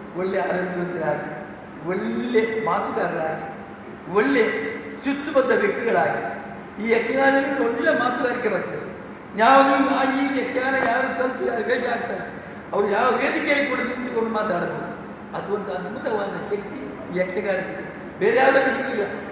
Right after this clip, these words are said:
ಯಕ್ಷಗಾನಕ್ಕೆ ಮಾತ್ರ ಇರುವುದು ಅಂತ ಶುದ್ಧವಾದ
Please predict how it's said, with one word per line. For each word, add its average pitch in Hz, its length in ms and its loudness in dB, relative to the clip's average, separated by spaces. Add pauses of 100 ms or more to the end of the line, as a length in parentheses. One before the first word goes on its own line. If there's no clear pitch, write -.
(120)
ಯಕ್ಷಗಾನಕ್ಕೆ 262 480 2
ಮಾತ್ರ 277 200 4
ಇರುವುದು - 280 -2 (400)
ಅಂತ 202 180 -6 (520)
ಶುದ್ಧವಾದ 294 680 4